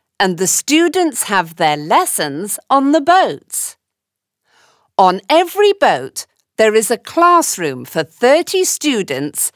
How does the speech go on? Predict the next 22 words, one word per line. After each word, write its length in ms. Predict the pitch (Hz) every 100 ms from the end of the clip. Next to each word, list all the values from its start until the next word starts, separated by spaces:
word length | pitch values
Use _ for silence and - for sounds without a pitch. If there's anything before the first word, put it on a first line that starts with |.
| _ _ 170
and 240 | 143 147
their 160 | 233 247
teacher. 680 | 381 415 - 233 143 120 _ _ _ _ _ _ _ _ _ _ _ _ -
On 140 | 285
the 220 | 427 494 480
boats, 560 | 226 160 170 - - - _ -
students 760 | - - 247 285 330 311 -
can 240 | - 277 262
use 380 | 190 170 170 -
computers 1000 | 262 240 - 359 381 254 151 135 - - _ _ -
and 200 | 254 247
find 400 | 311 277 254 254
out 260 | 226 226 -
information 1080 | 294 311 - 247 240 370 359 - 147 143 -
on 180 | 247 262
the 180 | 277 294
internet. 800 | 392 392 240 170 127 - - - _ _ _ _ _ _ _ _ _ _
Students 800 | - - 196 175 170 240 285 -
can 240 | - 196 180
also 600 | 247 339 349 - 180 156
find 440 | - 190 170 180 208
out 280 | 220 226